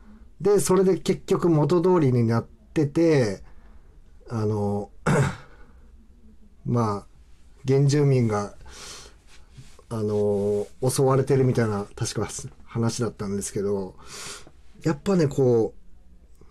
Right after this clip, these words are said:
う、やっぱって僕、なんかこう、無限地獄っていうか、多分俺無限地獄にいたんですよ、多分。<laughs> なんか無限にこう続くものっていうのがものすごい恐怖を感じてて、だから、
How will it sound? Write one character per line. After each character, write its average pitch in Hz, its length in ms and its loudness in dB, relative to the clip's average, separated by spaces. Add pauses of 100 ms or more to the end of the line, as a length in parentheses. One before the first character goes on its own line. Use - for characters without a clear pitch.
う、 120 40 -6
や 127 80 0
っ - 100 -4
ぱ 165 100 -2
っ 147 40 -4
て 139 100 0
僕、 127 640 2 (480)
な 175 100 2
ん 185 40 2
か 131 100 -2
こ - 300 -4
う、 110 40 -12
無 135 220 2
限 226 500 2
地 139 200 2
獄 180 240 2
っ - 20 -12
て - 140 -6
い 104 80 0
う 104 80 -6
か、 190 260 -6
多 180 100 -2
分 170 100 4
俺 113 120 2 (100)
無 135 160 2
限 233 240 4
地 208 80 2
獄 190 220 4
に 127 180 4
い 123 160 -4
た 156 140 2
ん 160 60 4
で 117 80 2
す 101 100 -4
よ、 98 60 -4
多 160 120 -6
分。 92 140 -10 (720)
<laughs> - 680 -12
な 170 80 0
ん - 20 0
か 139 80 2
無 139 180 4
限 226 320 4
に 226 120 2
こ 190 140 2
う 165 60 2
続 175 340 0
く 190 80 2
も 190 120 4
の 185 180 4
っ - 40 -8
て - 200 -4
い 139 60 4
う 131 40 2
の 123 100 2
が 107 60 0
も 127 160 2
の 170 60 4
す 190 140 0
ご 196 60 4
い 143 40 4
恐 143 200 2
怖 120 120 2
を 110 40 0
感 120 180 2
じ 110 140 0
て 113 120 -2
て、 101 220 -4 (1300)
だ 170 100 0
か 165 140 2
ら、 135 480 2